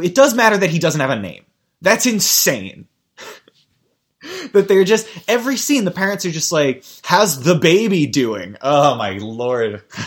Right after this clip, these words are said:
<laughs> Okay, so <clears throat> the first episode is the pilot. I don't know if Boss Baby produced a pilot before it was picked up, but, um, the pilot does, like, it does not introduce the main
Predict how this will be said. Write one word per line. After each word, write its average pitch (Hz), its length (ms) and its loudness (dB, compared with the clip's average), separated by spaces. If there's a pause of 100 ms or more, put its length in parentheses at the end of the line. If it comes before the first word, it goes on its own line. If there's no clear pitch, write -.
<laughs> 196 1000 -10
Okay, 165 240 0
so 165 320 2
<clears throat> - 1400 -8
the 151 60 -4
first 254 240 -2
episode 247 280 0
is 170 120 0
the 139 80 -2
pilot. 78 460 -10
I 147 120 -2
don't 208 180 -4
know 208 140 -4
if - 100 -8
Boss 147 180 2
Baby 120 260 -6
produced 110 280 -10
a - 60 -14
pilot 101 320 -10
before 95 260 -8
it 90 60 -8
was - 120 -12
picked - 300 -10
up, 85 240 -14 (720)
but, 110 240 -6
um, 104 400 -8 (420)
the 143 100 -2
pilot 185 480 -2
does, 151 380 -2
like, 120 520 -4 (360)
it 147 200 -2
does 165 240 2
not 170 300 -2
introduce 127 580 -4
the 120 100 -6
main 110 540 -6